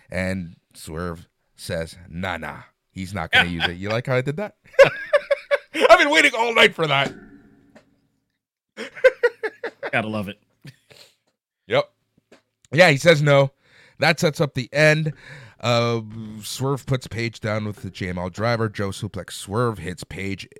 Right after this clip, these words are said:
Speaker 1: in a, puts Page in a rear naked choke. Uh, Paul Turner is back. Page taps out. A E W champion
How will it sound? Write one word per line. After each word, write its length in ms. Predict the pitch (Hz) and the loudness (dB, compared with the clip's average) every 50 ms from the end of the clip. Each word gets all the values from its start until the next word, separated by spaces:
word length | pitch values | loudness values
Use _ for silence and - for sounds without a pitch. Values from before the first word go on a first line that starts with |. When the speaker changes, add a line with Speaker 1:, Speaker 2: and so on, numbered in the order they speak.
| _ - | _ -10
Speaker 1:
in 180 | 87 90 90 | -8 -6 -6
a, 240 | 87 87 85 85 82 | -4 -4 -4 -6 -4
puts 320 | - - 240 233 - - - | 4 6 6 6 6 0 -18
Page 420 | - - - 170 180 185 190 160 | -14 -8 -6 -4 -4 -4 -6 -6
in 140 | - 139 131 | -8 -6 -6
a 80 | 110 | -6
rear 300 | 107 120 156 180 190 185 | -8 -8 -8 -6 -4 -2
naked 360 | 180 170 165 160 - 160 143 - | -2 -2 -2 -2 -2 -6 -6 -6
choke. 460 | - - 135 135 135 139 - - _ _ - - - - - - - _ _ _ | -4 -2 0 0 0 0 -2 -6 _ _ -20 -20 -20 -20 -20 -20 -20 _ _ _
Uh, 580 | - - 110 110 110 110 107 110 113 113 113 110 98 - | -6 -2 0 0 2 2 2 4 4 4 4 4 2 0
Paul 220 | - 156 151 147 | -2 0 0 0
Turner 360 | - - 135 135 131 139 120 | 2 0 0 0 0 0 -2
is 160 | 120 107 101 | -2 -4 -6
back. 520 | - - 139 135 135 131 131 131 - - - _ - | -4 -2 0 2 4 4 2 0 -2 -8 -20 _ -16
Page 500 | - - 120 123 123 123 117 113 - - | -10 -6 -6 -4 -4 -4 -6 -6 -10 -12
taps 540 | - 90 113 117 117 113 - - - - - _ - | -8 -6 -2 -2 -2 -2 -4 -6 -12 -14 -14 _ -10
out. 460 | 120 123 123 120 117 117 113 - - - _ - | -6 -4 -2 -2 -2 -4 -6 -10 -14 -18 _ -10
A 240 | 110 120 131 131 - _ | -6 -6 -6 -6 -8 _
E 260 | 92 110 113 110 107 101 - | -14 -12 -12 -12 -12 -12 -10
W 380 | - 98 110 113 120 107 104 110 | -6 -4 -4 -4 -4 -6 -8 -8
champion 720 | - - 92 98 107 107 101 - 104 104 104 104 104 | -10 -10 -8 -6 -6 -6 -6 -8 -8 -6 -6 -6 -8